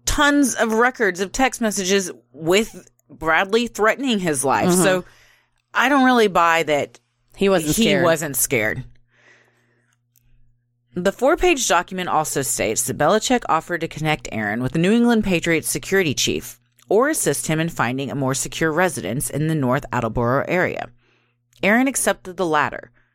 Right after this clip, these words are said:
Speaker 1: Kind of. Instead of moving with his family to a more secure location, Aaron rented a twelve hundred dollar a month modest two-bedroom apartment in a run-of-the-mill complex. Even more bizarre and concerning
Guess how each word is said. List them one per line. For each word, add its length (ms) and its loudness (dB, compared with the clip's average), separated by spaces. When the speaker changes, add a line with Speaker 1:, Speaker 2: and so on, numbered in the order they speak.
Speaker 1:
Kind 360 -4
of. 200 -16
Instead 340 0
of 80 4
moving 360 4
with 120 0
his 160 -2
family 360 0
to 180 0
a 40 0
more 200 0
secure 360 -2
location, 600 -2
Aaron 320 4
rented 240 0
a 80 0
twelve 340 0
hundred 280 0
dollar 300 2
a 60 0
month 440 -2
modest 500 -2
two-bedroom 460 -2
apartment 500 -2
in 100 -6
a 60 -2
run-of-the-mill 600 0
complex. 720 -4
Even 240 0
more 240 4
bizarre 380 2
and 120 -2
concerning 600 -4